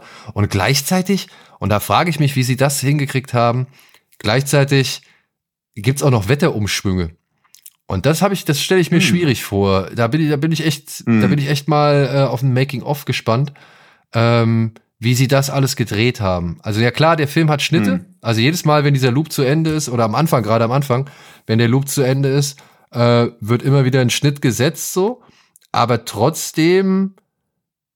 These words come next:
Speaker 1: ja, müssen sie entweder, also sie müssen es halt immer stimmig zusammensetzen und auch das stelle ich mir dann schwierig vor,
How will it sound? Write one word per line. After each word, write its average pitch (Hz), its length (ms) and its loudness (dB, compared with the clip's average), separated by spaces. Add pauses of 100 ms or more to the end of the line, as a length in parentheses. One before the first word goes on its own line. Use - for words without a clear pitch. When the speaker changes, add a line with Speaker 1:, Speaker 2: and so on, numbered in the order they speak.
(720)
Speaker 1:
ja, 170 300 2
müssen 151 340 0
sie 160 200 0
entweder, 165 600 0 (1900)
also 127 200 -2
sie 131 120 4
müssen 202 240 2
es 196 80 0
halt 160 120 2
immer 190 180 0
stimmig 220 320 -4
zusammensetzen 123 720 0
und 104 100 -4
auch 113 140 -4
das 175 220 -2
stelle 160 220 -2
ich 160 100 -4
mir 147 80 -2
dann 135 140 0
schwierig 160 420 -4
vor, 95 380 -6